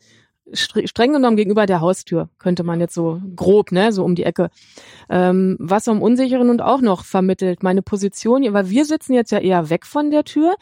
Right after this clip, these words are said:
Äh, Ticker ist ja die, die am ehesten da jetzt den Zugriff auf die Tür hat, weil wir eher so am Rande sitzen, äh, auf dem Sofa. Ähm, und das kann ihr auch im Unbewusst vermitteln, ich bin hier dafür zuständig, diesen Raum hier auch unter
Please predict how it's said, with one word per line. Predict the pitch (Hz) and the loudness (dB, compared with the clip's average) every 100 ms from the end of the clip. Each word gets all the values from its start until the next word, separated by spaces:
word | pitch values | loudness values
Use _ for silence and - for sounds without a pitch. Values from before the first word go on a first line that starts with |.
| _ - - _ | _ -20 -20 _
Äh, | - 202 | -4 -4
Ticker | - 254 277 262 | -2 0 2 2
ist | - | 2
ja | 247 | 0
die, | 214 233 262 | 2 0 2
die | 240 240 | 2 0
am | - 226 226 | 0 0 0
ehesten | 214 240 - 262 | 0 -2 -2 -2
da | 233 | 2
jetzt | 226 226 - | 2 0 0
den | 220 220 | 0 0
Zugriff | - 226 202 160 | -2 -2 -2 -2
auf | 165 | -6
die | - 170 | -6 -8
Tür | - 175 | -4 -2
hat, | 170 - | -4 -4
weil | 180 180 | -2 0
wir | 208 | 0
eher | 202 208 | 0 0
so | 196 | 0
am | 185 | 0
Rande | 185 202 247 208 | 0 2 2 2
sitzen, | 165 170 - 240 262 _ - | -2 -8 -2 -2 -2 _ -6
äh, | 190 | -2
auf | 185 190 | -2 -4
dem | - 185 | -4 -4
Sofa. | 185 254 - 185 254 _ - - _ _ - | -2 -4 -2 -2 -4 _ -20 -20 _ _ -4
Ähm, | 196 202 | 0 2
und | 190 190 | 2 2
das | 196 - | 0 0
kann | 269 220 | -2 0
ihr | 247 254 | 0 2
auch | 247 330 - _ _ _ _ _ | 2 0 -2 _ _ _ _ _
im | 226 262 | 2 2
Unbewusst | - 233 294 269 226 233 | 4 2 4 2 0 -2
vermitteln, | - 196 202 302 294 240 | 0 2 0 0 -4 -4
ich | 240 | -4
bin | - 254 | 0 2
hier | 240 247 | 4 2
dafür | 226 220 226 | 2 0 -4
zuständig, | - 277 - 208 208 | -6 -6 -2 0 0
diesen | 214 214 214 | -2 -2 0
Raum | 185 214 | 2 2
hier | 247 226 | 2 0
auch | 190 202 208 | 0 -2 -2
unter | - 202 202 202 | -2 -2 0 0